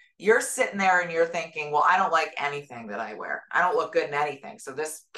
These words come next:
what am I supposed to do? Throw all my clothes away because I'm not happy with anything on me?" Okay, that's not what we're looking for here, because clearly you're not going out naked every day. You're wearing something.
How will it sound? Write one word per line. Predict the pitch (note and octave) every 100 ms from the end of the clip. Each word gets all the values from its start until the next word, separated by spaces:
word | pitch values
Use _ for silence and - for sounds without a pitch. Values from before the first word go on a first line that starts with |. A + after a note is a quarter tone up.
| - D3+
what | F#3
am | F#3
I | F3
supposed | - E3 D#3+
to |
do? | C#3
Throw | C#3 C3+
all | C#3 C#3+
my | F3
clothes | G#3 G#3
away | G#3+ A#3 G#3+
because | F3 D#3
I'm | F#3+
not | F3 -
happy | F3+ E3 E3
with | D3 C#3+
anything | E3 E3+ D3+ D3 B2 - _
on | D3 C3
me?" | B2 G#2+ - _ _ _ _ _ _ _ _ _
Okay, | - -
that's | E3 D4+ -
not | G#3+ G#3 G#3+
what | G#3
we're | G3+ F#3
looking | F#3+ F#3+ F3+ C#3+
for | - A#2+
here, | A#2 - - - -
because | C#3 F3+ E3
clearly | - B3+ D4 B3+
you're | A3
not | A3+ A#3
going | G#3+ A3+ G#3+
out | G#3+ F3+
naked | G#3+ F3+
every | D#3 D3 D3
day. | D#3 F3
You're | D3+
wearing | G3 F#3+ F3+
something. | F#3 E3 -